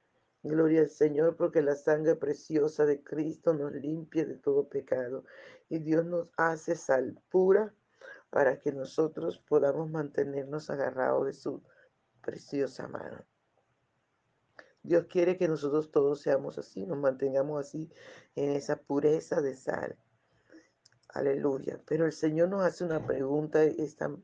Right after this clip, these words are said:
esta mañana y nos dice, "¿Qué clase de sal eres tú? ¿Qué clase de sal eres?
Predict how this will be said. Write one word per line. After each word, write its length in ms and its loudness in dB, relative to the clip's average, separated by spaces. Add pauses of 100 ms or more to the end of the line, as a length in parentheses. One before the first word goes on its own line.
(280)
esta 300 -4
mañana 560 -4 (800)
y 120 -4
nos 200 0
dice, 340 -4
"¿Qué 180 0
clase 400 2
de 120 2
sal 300 2
eres 340 0
tú? 220 -12 (1300)
¿Qué 100 -16
clase 460 0
de 120 2
sal 300 0
eres? 420 -6